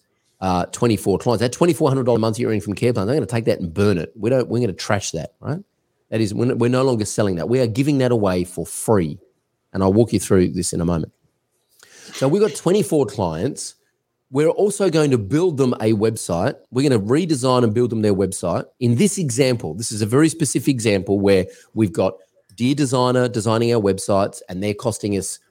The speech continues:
a thousand dollars a month. We've got a, a really good developer, uh, in the Philippines, for example, who's doing all of our care plans and,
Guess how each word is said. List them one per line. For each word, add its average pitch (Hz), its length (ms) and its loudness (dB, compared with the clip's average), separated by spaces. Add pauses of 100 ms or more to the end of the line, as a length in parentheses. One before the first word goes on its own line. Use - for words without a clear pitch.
a 95 60 -18
thousand 101 320 0
dollars 110 220 4
a 120 60 2
month. - 380 -4 (280)
We've 98 180 -6
got 95 280 2
a, 92 300 0 (300)
a 95 100 -2
really 110 220 4
good 117 160 2
developer, 101 600 4 (100)
uh, 95 160 -2
in 104 80 -2
the 92 60 -2
Philippines, 95 480 2
for - 100 -4
example, 92 400 0
who's 90 140 -2
doing 92 200 2
all 98 120 4
of 95 60 2
our 98 120 4
care 98 280 0
plans 95 560 -2 (340)
and, 87 420 -4